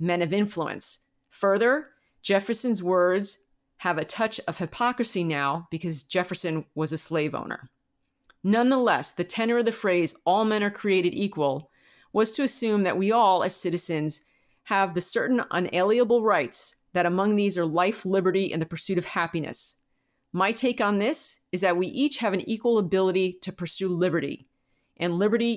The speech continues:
is oftentimes a proxy for freedom of choice. Where am I going with all these historical musings?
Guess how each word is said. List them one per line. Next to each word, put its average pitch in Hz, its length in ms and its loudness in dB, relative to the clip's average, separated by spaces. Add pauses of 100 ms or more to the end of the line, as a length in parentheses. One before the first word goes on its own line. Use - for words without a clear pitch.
is 165 200 -4
oftentimes 180 640 0
a 185 60 -2
proxy 151 720 -2 (160)
for 170 100 -6
freedom 156 400 -2
of - 100 -8
choice. - 600 -4 (680)
Where 202 220 2
am 220 120 2
I 214 80 2
going 185 380 2
with 156 120 -4
all 165 160 4
these 160 220 -2
historical 165 480 -2
musings? 151 600 -4